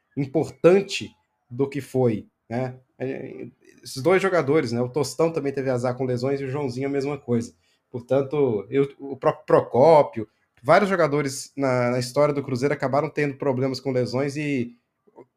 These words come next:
fizeram com que, infelizmente, esses jogadores não alcançassem um nível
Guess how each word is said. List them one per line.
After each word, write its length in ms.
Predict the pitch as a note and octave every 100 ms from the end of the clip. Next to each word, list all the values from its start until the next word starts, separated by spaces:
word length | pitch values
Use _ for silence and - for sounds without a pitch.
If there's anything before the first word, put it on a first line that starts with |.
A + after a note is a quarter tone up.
| _ _
fizeram 440 | - - D3 G3+ G#3
com 140 | G3
que, 400 | F#3+ F3+ C3 - _ _ _ _ _ _ _ -
infelizmente, 600 | A3+ A#3 F#3+ D3+ E3 F3+
esses 120 | E3
jogadores 380 | F3 D#3+ D3 D#3
não 100 | D#3+
alcançassem 580 | D#3+ D#3 B2+ C#3+ C#3+ D#3+
um 60 |
nível 560 | C#3 D3+ C#3+ D3 C#3 A#2+